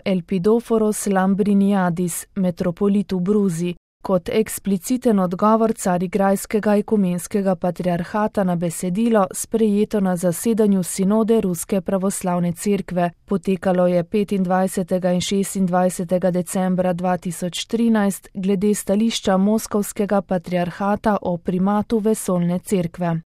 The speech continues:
Metropolit Lambriniadis kritizira izolacijo, ki jo je izbrala Moskva na področju teološkega dialoga s katoliško cerkvijo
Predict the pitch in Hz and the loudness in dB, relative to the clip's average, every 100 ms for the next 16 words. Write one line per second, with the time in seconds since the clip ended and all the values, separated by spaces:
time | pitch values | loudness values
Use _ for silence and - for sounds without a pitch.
0 | _ _ _ _ 196 190 196 185 220 214 | _ _ _ _ 0 2 2 0 4 4
1 | 240 - 196 175 180 180 180 175 175 185 | 4 0 0 2 2 2 2 2 2 2
2 | 220 220 - 185 190 208 190 247 220 175 | 0 -2 -4 -4 -2 0 0 4 4 4
3 | 170 175 180 190 196 - 190 175 - - | 2 2 2 0 0 2 2 2 -2 -2
4 | 185 180 170 170 175 180 180 180 190 208 | 0 2 2 0 0 2 2 2 2 2
5 | 214 - - 190 180 170 180 175 175 - | 0 -2 0 0 2 0 -2 0 -2 -2
6 | 208 190 180 202 214 214 - 180 180 175 | 0 2 2 4 2 0 -2 2 2 2
7 | 175 185 196 196 185 - 196 185 180 180 | 2 2 2 2 0 -2 -2 0 -2 -2
8 | - 185 - 220 214 - 196 185 | -2 -4 0 2 2 0 0 2